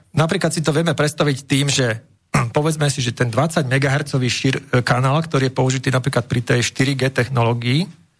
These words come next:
pri tej L T E, obsahuje zhruba tisícdvestopätnásť kilohertzových subkanálov. Čiže viete si to, viete si to do toho kvázi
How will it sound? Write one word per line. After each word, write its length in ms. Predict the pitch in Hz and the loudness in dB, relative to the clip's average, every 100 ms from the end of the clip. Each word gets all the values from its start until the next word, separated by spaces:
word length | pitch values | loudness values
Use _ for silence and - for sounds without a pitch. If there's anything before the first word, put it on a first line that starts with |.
| _ _ | _ _
pri 140 | - 117 | -2 0
tej 180 | 117 | 0
L 160 | 131 135 | 0 0
T 80 | 135 | 0
E, 220 | 113 123 165 - - _ _ - | 0 2 -2 -2 -18 _ _ -2
obsahuje 580 | 123 - 143 143 131 123 | 0 2 0 2 2 2
zhruba 380 | 139 147 135 | 0 0 0
tisícdvestopätnásť 1300 | 120 - 180 170 123 117 135 - 139 - 139 139 131 - | -2 -2 0 0 0 0 0 0 -2 0 -2 2 0 2
kilohertzových 540 | 135 120 120 - 113 | 0 0 -2 -2 -4
subkanálov. 680 | - 107 - 110 101 101 120 - _ _ _ | -2 -4 0 0 0 -2 -4 -8 _ _ _
Čiže 200 | - 117 | -2 2
viete 180 | 127 127 | 2 2
si 120 | 131 | 0
to, 120 | 139 123 - - | 0 -2 -4 -12
viete 200 | - 135 | -4 -2
si 100 | - | -2
to 120 | 139 | -2
do 100 | 123 | 0
toho 180 | 135 135 | 0 0
kvázi 460 | 131 131 123 127 | 0 0 0 -2